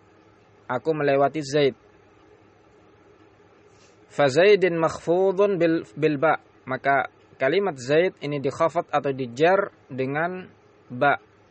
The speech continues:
yang merupakan huruf jar. "Wa alamatu khafdihil kasrah." Dan tanda khafatnya adalah kasrah, dikarenakan dia isim mufrad munsharif.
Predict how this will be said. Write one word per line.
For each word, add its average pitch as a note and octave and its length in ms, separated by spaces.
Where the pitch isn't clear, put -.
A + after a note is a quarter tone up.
yang A#2 80
merupakan A#2+ 400
huruf C#3+ 280
jar. B2+ 240
"Wa C3+ 240
alamatu F#3 560
khafdihil E3+ 640
kasrah." D#3 480
Dan C3 320
tanda D3+ 480
khafatnya C#3+ 560
adalah D3 160
kasrah, C3 400
dikarenakan B2 480
dia C#3+ 160
isim C3 320
mufrad D#3 320
munsharif. B2+ 480